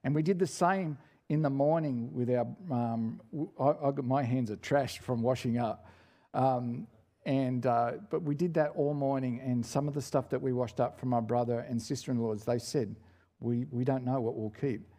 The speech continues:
So it's a, it's a reality, but I, I wanna use this as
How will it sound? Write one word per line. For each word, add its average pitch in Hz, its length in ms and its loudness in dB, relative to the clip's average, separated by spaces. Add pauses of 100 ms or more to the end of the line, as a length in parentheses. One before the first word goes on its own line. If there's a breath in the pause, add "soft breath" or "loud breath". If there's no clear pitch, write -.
(440 soft breath)
So 156 320 6 (100)
it's 160 180 0
a, 180 120 4 (140)
it's 175 180 2
a 165 60 6
reality, 170 520 4
but 147 220 2
I, 160 240 0 (100)
I 160 80 4
wanna 196 240 2
use 175 340 2
this 151 220 -2
as 143 140 -4